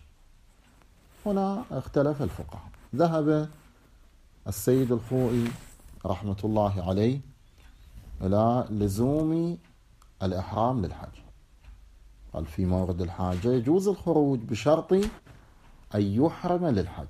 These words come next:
فيخرج محرماً. منا الأخوة المتعهدين اللي يقلدون السيد الخوئي، آه، حتى وإن كان في نفس الشهر،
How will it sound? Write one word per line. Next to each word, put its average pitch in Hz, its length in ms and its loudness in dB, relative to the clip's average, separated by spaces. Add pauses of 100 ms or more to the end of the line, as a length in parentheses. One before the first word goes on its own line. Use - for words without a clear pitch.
(120)
فيخرج 147 560 4 (880)
محرماً. 101 540 0 (920)
منا 147 520 2 (1120)
الأخوة 110 800 0
المتعهدين 95 1400 -2 (380)
اللي 98 120 0
يقلدون 98 520 2
السيد 95 400 0
الخوئي، 98 840 0 (1600)
آه، 85 760 -10
حتى - 320 2
وإن 165 160 2
كان 151 160 0
في 139 180 0
نفس 135 260 0
الشهر، 73 360 -8